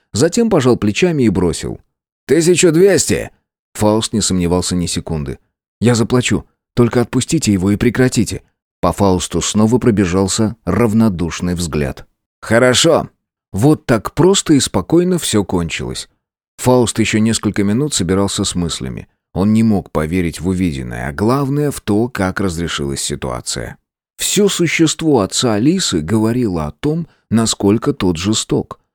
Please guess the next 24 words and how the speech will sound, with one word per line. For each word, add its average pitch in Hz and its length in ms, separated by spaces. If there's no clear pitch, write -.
Он 127 200
даже 117 240
не 123 100
стал 120 260
интересоваться, 120 760
зачем 110 480
Фауст 80 440
это 76 200
сделал. 69 540
Его 180 360
интересовала 90 840
лишь 175 280
причина, 104 640
почему 113 400
он 90 120
помешал 98 560
и, 87 60
конечно 95 460
же, 95 120
выплата 80 460
долга. 95 480
Сейчас 185 400
хозяин 120 420
кабинета 120 640